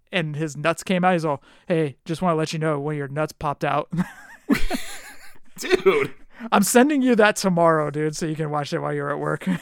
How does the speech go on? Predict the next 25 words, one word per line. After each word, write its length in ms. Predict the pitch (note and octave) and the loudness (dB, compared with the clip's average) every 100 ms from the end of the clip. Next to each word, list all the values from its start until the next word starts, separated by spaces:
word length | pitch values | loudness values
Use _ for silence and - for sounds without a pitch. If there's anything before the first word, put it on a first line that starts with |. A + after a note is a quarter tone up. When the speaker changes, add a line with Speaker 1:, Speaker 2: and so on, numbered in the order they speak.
| - | 0
Speaker 1:
<laughs> 220 | C#4+ - | 0 0
Speaker 2:
Man, 440 | C3 D#3 A#3+ C#3+ C3+ | -4 2 4 4 2
was 180 | D3 | 0
he 120 | F#3+ G#3+ | 0 -2
on 140 | F#3+ | 0
a 40 | |
cycle 440 | C#3+ C3+ E3 G#3+ G#3+ | -2 -2 -2 2 2
or 80 | A3 | 2
something? 440 | A3+ A3+ B3 A#3+ | -2 -2 -2 -2
Like, 160 | D#3+ C3 | -2 -2
a 40 | |
little 160 | E3 F3 | -4 -2
bit 100 | E3 | -2
of 100 | C#3+ | 0
roid 300 | C#3 E3+ E3 | 0 -2 -2
rage 240 | F#3 F3 | -2 -2
at 80 | E3+ | -6
the 60 | |
contestants 560 | D3 B2+ C3+ D#3 - G#3 | -10 -8 -6 -6 -8 -8
there? 280 | A#3 A#3+ A3 | -6 -8 -8
Speaker 1:
Allegedly, 1080 | - F#3+ F#3 F#3 A3 A3+ G#3+ G3+ G3+ G3+ F#3+ - | 2 2 6 4 4 2 -2 0 0 0 -2 -6
allegedly. 920 | E3+ D#3+ G3+ G3 G3 D3+ D3+ D3 D3+ C#3 | -8 -4 -2 -2 -4 -6 -6 -4 -6 -6
Speaker 2:
I 120 | - | -6
see. 460 | B2 E3 C3 - - - | -4 -2 -4 -4 -14 -10
Okay. 340 | A#2 C3+ D#2+ | -10 -8 -10